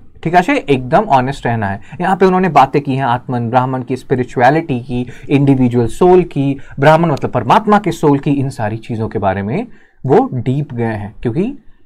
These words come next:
ये जो स्पिरिचुअलिटी है, जो मेडिटेशन है, ये जो आत्मन नहीं होता, आत्मा से परमात्मा का मिलन है, यही चीजें एक्चुअल में दिल को शांति देती है। जब आप थोड़े इवॉल्व हो जाएंगे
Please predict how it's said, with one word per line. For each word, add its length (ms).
ये 80
जो 80
स्पिरिचुअलिटी 720
है, 100
जो 100
मेडिटेशन 560
है, 80
ये 60
जो 100
आत्मन 400
नहीं 100
होता, 180
आत्मा 260
से 100
परमात्मा 440
का 100
मिलन 340
है, 140
यही 300
चीजें 360
एक्चुअल 380
में 200
दिल 180
को 160
शांति 520
देती 320
है। 140
जब 120
आप 200
थोड़े 140
इवॉल्व 280
हो 100
जाएंगे 420